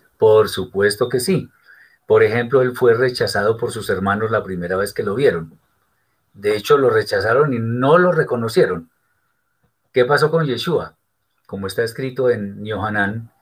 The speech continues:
capítulo uno, "A los suyos vino y los suyos no lo recibieron".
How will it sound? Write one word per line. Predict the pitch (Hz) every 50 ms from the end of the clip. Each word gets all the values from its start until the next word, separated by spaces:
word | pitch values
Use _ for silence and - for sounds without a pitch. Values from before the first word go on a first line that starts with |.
| _ _ -
capítulo | - 95 90 107 104 101 123 123 120 139
uno, | 165 180 117 98 90 90 - _ - - - - - - - _
"A | - 98 101
los | 101 104 104 110 -
suyos | - 165 165 165 175 180 175 156
vino | 160 165 165 165 165 165
y | 160 147 131 120
los | 117 117 113 127
suyos | 131 127 127 135 135
no | 135 131 127
lo | 131 131 127
recibieron". | 123 120 - - 107 101 104 101 95 80 80 78 80 -